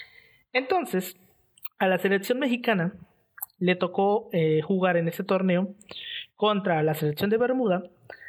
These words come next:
a la que venció por cuatro a uno, a Cuba, a la que gan-, a cal-, a la que le ganó por dos a cero, las Antillas Neerlandesas, que creo que ya no existe, es un país que ya no existe,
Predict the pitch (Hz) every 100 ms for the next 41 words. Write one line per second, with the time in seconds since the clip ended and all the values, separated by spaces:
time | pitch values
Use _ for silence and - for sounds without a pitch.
0 | - 196 185 185 190 170 170 202 202 196
1 | 190 220 233 190 175 - - _ _ -
2 | - - - 156 247 269 208 104 - _
3 | _ _ - 165 165 175 160 165 180 170
4 | 175 170 - 175 175 175 170 170 202 190
5 | 151 175 220 220 208 170 - - - -
6 | - - - _ 185 - 180 170 240 254
7 | 320 247 208 190 185 170 165 160 160 156
8 | 233 185 156 - - - 170 165 170 165
9 | 165 160 190 196 151 - 165 156 - 156
10 | 151 151 202 165